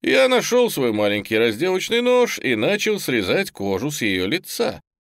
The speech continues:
пока та не отвалилась, как кусок какой-то колбасы. Я прихватил с собой скотч и вновь отправился к фонтану.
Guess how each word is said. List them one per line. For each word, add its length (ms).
пока 300
та 160
не 140
отвалилась, 580
как 200
кусок 420
какой-то 360
колбасы. 520
Я 180
прихватил 560
с 80
собой 340
скотч 720
и 140
вновь 560
отправился 640
к 60
фонтану. 640